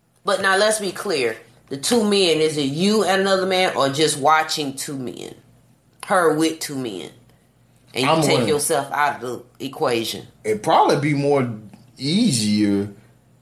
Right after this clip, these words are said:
Speaker 2: if it was two men and you're not involved and you just wasn't there and it just was. But that's not what we're talking about here. We're talking about she wants you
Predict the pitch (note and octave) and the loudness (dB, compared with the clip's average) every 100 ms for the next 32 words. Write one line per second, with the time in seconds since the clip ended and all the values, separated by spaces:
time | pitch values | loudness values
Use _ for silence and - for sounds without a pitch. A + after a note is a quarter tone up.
0 | - A#2 A#2 A#2 A2+ - D3+ B2+ C3 B2 | -6 -2 2 2 2 0 0 2 2 4
1 | A2+ A2+ A#2 A#2 G#2+ F#2 F#2 B2 C3+ A#2 | 4 4 4 4 2 0 0 2 4 2
2 | A#2+ B2 - A#2 G#2+ G2+ G#2+ G#2+ G#2 G2+ | 0 -4 -6 -2 0 0 0 0 0 -2
3 | D2+ F#2 C3 A2 G2+ - - - G2 F#2+ | -4 -2 0 0 -2 -8 -12 -6 -4 -4
4 | F#2+ G#2+ - - G2 - - - _ _ | -2 -2 -2 -6 -8 -10 -14 -20 _ _
5 | _ - G#2+ G2+ G#2 - _ _ - - | _ -14 -8 -6 -8 -16 _ _ -20 -14
6 | - G#2+ C3 A#2+ A#2+ B2 G2+ G2 A2 G#2+ | -6 -2 0 0 0 -2 -2 -4 -4 -4
7 | F#2 F#2+ G#2 F#2 E2+ E2 - - G#2 F#2+ | -4 0 0 0 -4 -6 -6 -4 -6 -6
8 | - - - C#3 D#3+ D#3 D3+ D3 B2 B2+ | -8 -16 -8 2 2 4 2 2 0 0
9 | A2+ - E3 C#3 A#2+ G2 F#2+ E2+ - F#2 | 0 -2 -4 -2 -2 -4 -8 -12 -14 -2
10 | G#2 G#3 B2+ | 2 4 2